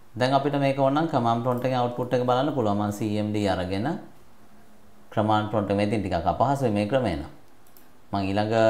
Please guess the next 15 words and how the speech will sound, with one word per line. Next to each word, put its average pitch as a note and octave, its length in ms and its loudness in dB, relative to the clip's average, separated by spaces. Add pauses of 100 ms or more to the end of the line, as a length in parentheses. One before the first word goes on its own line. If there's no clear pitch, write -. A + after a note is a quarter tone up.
වීඩියෝ A2 320 2
එකකින් A2+ 180 -2
කියලා G#2+ 260 0
දෙන්නම් A2 300 0
අපිට G#2 260 -2
මේකේ G#2 320 0
තව, G2+ 160 6 (600)
අ, F#2+ 100 -2 (1700)
ideally G2+ 520 2
ගන්න F#2 320 -2
ක්‍රම F#2+ 240 0
ඔය F#2+ 200 2 (160)
PyCharm F2+ 600 0
වගේ E2+ 260 -2
නැත්නම් F#2 340 -4